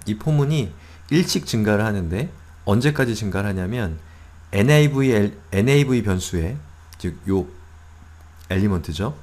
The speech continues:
차일드 노즈라고 하는 속성이 있습니다. 이거는 돔에서 제공하는 속성이고 저걸 이용하면 그 특정한 엘리먼트의 자식 엘리먼트들을 배열에 하나씩 담아가지고 그 담겨진 값을,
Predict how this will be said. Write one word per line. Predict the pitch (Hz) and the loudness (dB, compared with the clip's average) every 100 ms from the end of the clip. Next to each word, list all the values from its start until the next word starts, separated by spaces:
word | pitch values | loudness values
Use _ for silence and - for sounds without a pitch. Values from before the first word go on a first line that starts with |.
| - - - - - - | -18 -20 -20 -20 -20 -16
차일드 | - 170 170 156 | -2 4 4 4
노즈라고 | 127 104 123 113 104 101 | 4 4 4 4 2 0
하는 | 92 123 160 - - - - - - - | 0 -2 -4 -8 -20 -20 -20 -20 -20 -20
속성이 | - 156 - 160 90 | -8 -6 0 0 0
있습니다. | - 78 78 80 | -4 -8 -8 -6
이거는 | 87 98 95 | -4 -2 -2
돔에서 | 92 104 131 117 | 0 2 4 2
제공하는 | 101 90 87 85 | 0 -2 -2 -6
속성이고 | 78 - - 85 78 110 175 - - - - | -6 -8 -6 -6 -4 -4 -6 -8 -18 -20 -2
저걸 | 107 107 107 | 2 4 4
이용하면 | 98 92 92 135 180 - - - - - | 4 2 0 -2 -4 -8 -20 -20 -20 -20
그 | - 87 82 82 - - - | -4 -2 0 -2 -6 -14 -20
특정한 | - - 175 143 | -4 2 4 6
엘리먼트의 | 101 110 107 - 107 98 | 4 4 0 0 -2 -2
자식 | - 104 - - | -2 -2 -2 -2
엘리먼트들을 | 98 107 123 110 107 104 92 104 90 80 - - - - - - - - | 0 2 2 0 -2 -4 -2 0 -2 -4 -12 -20 -20 -20 -20 -20 -18 -2
배열에 | 98 113 135 135 | 6 8 8 4
하나씩 | 131 147 147 - | 4 2 0 -2
담아가지고 | 107 95 110 104 92 90 131 143 - - - - - - | -2 0 2 -2 -4 -4 -2 -2 -6 -18 -20 -20 -20 -12
그 | - | -4
담겨진 | 110 110 120 131 120 | 0 2 4 2 0
값을, | - 87 - 143 160 | -2 -6 -2 0 0